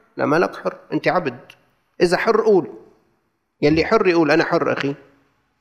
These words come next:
ما حدا يأمر ولا حدا ينهى، بس قول: 'أنا حر.'"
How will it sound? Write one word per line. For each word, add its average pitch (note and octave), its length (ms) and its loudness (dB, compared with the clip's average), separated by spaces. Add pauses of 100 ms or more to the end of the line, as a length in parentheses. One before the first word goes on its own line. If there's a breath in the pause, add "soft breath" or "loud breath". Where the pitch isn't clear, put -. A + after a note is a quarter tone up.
(180)
ما D#3+ 200 2
حدا F3+ 240 0
يأمر F#3+ 340 2
ولا C#3+ 100 2
حدا C3 160 -2
ينهى، A#2 300 -4 (800)
بس G#3+ 160 -4
قول: A3 200 0
'أنا D#3 140 0
حر.'" - 240 -8